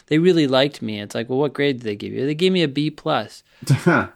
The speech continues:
Speaker 1: That's what they think of you academically, even if
Speaker 2: Yeah.
Speaker 1: they love you as a person.
Speaker 2: Yeah.
Speaker 1: And at the end of the day, you're applying for a job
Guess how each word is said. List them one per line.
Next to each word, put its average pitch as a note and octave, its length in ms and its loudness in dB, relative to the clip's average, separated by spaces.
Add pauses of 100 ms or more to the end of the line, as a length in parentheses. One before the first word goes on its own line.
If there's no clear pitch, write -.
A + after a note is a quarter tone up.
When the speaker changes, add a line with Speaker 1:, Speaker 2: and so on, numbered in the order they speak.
(420)
Speaker 1:
That's D#3 240 0
what G3+ 160 0
they G3 160 2
think C#3 320 -2
of C3+ 120 0
you C3 140 0
academically, A#2+ 800 -2
even A#2+ 280 -2
if G2+ 80 2
Speaker 2:
Yeah. G2+ 40 0
Speaker 1:
they B2+ 140 0
love C3 380 2
you A2+ 200 -2
as A2 160 -2
a A2 60 -4
person. C#3 560 -4
Speaker 2:
Yeah. F2 400 -6 (260)
Speaker 1:
And B2+ 460 0 (580)
at A#2+ 120 -2
the B2 100 -2
end A#2+ 120 -2
of D3 60 -2
the D#3+ 60 -2
day, B2 220 0
you're A2 160 -2
applying G#2+ 340 -6
for C3 140 -8
a A#2 40 -2
job G2+ 440 -2